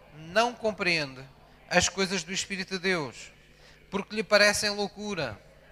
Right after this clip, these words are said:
e não pode entendê-las, porque elas se discernem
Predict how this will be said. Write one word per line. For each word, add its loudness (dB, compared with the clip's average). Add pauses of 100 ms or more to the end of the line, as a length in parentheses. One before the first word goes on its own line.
(240)
e -4
não -2
pode 4
entendê-las, -2 (440)
porque -2
elas 4
se 0
discernem 2